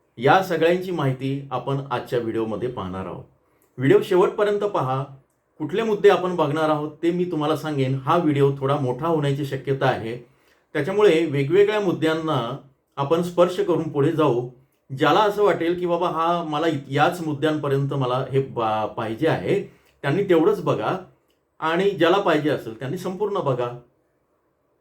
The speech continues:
नमस्कार, ॲग्रो शिवारमध्ये आपल्या सर्वांचं स्वागत. आज आहे रविवार, दिनांक एकवीस सप्टेंबर.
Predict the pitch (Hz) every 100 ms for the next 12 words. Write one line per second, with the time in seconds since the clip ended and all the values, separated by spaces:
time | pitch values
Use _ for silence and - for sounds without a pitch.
0 | _ _ _ _ _ _ _ - 160 202
1 | - 185 175 175 - _ _ - 147 175
2 | 185 175 165 160 147 156 156 160 - 127
3 | 143 135 127 120 127 135 107 92 90 -
4 | _ _ _ _ 143 185 196 202 202 139
5 | 190 170 139 143 123 127 156 160 165 123
6 | 135 143 180 - 123 - 160 135 104